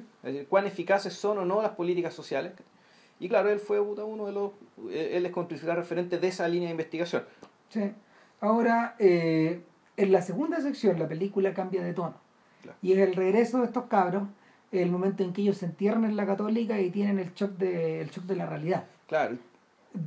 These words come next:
Speaker 2: Porque la, la misma, ellos vuelven y rápidamente se dan cuenta de que su alma mater está con un nivel muy bajo.
Speaker 1: O sea, y el resto del país también.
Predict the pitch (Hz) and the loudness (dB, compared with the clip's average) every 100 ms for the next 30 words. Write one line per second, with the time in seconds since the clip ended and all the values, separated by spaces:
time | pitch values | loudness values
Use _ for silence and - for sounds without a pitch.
0 | - - 180 - 190 170 170 180 165 170 | -10 0 2 4 2 4 2 0 -2 0
1 | 196 185 180 226 233 - 220 226 202 269 | 0 2 4 2 2 0 2 2 4 6
2 | 214 202 240 - _ _ _ _ _ _ | 6 2 -2 -8 _ _ _ _ _ _
3 | _ _ 214 175 202 233 226 226 208 214 | _ _ -2 2 2 4 2 2 -2 -2
4 | 208 202 226 208 196 185 180 202 190 190 | -2 0 0 0 0 0 0 2 2 2
5 | 214 202 214 214 _ _ _ _ _ - | 2 2 -2 -8 _ _ _ _ _ -16
6 | - - 220 226 - _ 196 190 202 208 | -10 -2 0 0 -8 _ 0 4 6 6
7 | 214 262 285 320 - 139 - _ _ _ | 6 4 6 4 4 -4 -16 _ _ _
8 | 185 160 127 127 160 139 127 147 - 185 | 0 2 2 0 -4 -6 -6 -6 -4 0
9 | 196 | 0